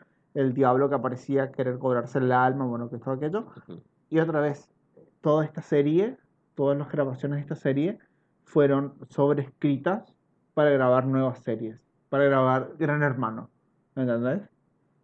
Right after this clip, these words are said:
Speaker 1: Es como, eh, el, el sacrilegio hacia el buen gusto.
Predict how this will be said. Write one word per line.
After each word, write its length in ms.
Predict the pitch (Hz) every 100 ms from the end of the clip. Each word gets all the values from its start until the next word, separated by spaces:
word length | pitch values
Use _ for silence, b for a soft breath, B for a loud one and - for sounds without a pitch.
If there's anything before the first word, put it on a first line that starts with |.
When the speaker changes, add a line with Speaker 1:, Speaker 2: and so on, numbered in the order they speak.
| _ _ -
Speaker 1:
Es 100 | 139
como, 580 | - 147 156 151 127 - - _ _ _ _ _ _ _ - - - -
eh, 140 | 147 - - -
el, 260 | 165 165 - -
el 140 | 160
sacrilegio 800 | 156 175 175 160 143 131 139 123 - _ _ _
hacia 220 | 127 127
el 60 | 143
buen 180 | 135 131
gusto. 360 | 120 - 127